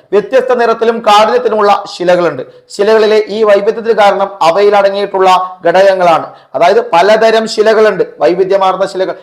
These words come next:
വ്യത്യസ്ത നിറം, കാഠിന്യമൊക്കെ. ഈ കാ-, വൈവിധ്യത്തിന് കാരണം എന്താണ്? അവയിൽ അടങ്ങിയിട്ടുള്ള ഘടകങ്ങളാണ്. ശിലകൾ നിർമ്മിച്ചിരിക്കുന്ന ഘടകങ്ങൾ ചോദിച്ചാൽ ധാതുക്കൾ, മിനറൽസ്, സിലിക്ക,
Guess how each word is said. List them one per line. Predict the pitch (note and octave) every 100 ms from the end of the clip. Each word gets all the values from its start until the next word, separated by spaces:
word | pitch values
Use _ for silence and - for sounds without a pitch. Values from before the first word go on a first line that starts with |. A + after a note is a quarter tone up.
| -
വ്യത്യസ്ത | E3+ E3+ F#3+ F#3+
നിറം, | F3+ F3+ F#3+ F#3
കാഠിന്യമൊക്കെ. | F#3 F#3 F#3 F#3 F3+ - - - _ -
ഈ | B3 C#4 - -
കാ-, | F#3 G3+ F#3
വൈവിധ്യത്തിന് | F#3+ G#3 A3+ B3 B3+
കാരണം | B3+ G#3 G#3+ G#3+ G#3
എന്താണ്? | G3 G3 G3 F#3+ - _ D3
അവയിൽ | D#3 F#3+ F#3+
അടങ്ങിയിട്ടുള്ള | F#3+ F#3+ F#3 F#3 A3+ - D3
ഘടകങ്ങളാണ്. | D3+ F3 F3+ E3+ D3+ C3+ - _ -
ശിലകൾ | F#3 G3+ A#3+ A#3
നിർമ്മിച്ചിരിക്കുന്ന | A3+ A3+ A3 G#3+ G#3 G#3+ G#3+ G#3+ D3
ഘടകങ്ങൾ | E3+ A3 G#3+ A3
ചോദിച്ചാൽ | G#3+ F#3+ F#3+ F#3+ F#3+ F#3+ - -
ധാതുക്കൾ, | E3 F#3 G3 - F3+ E3 -
മിനറൽസ്, | C#3+ F3 F3+ F#3 F3+ - _ _ -
സിലിക്ക, | F#3+ G#3 G3+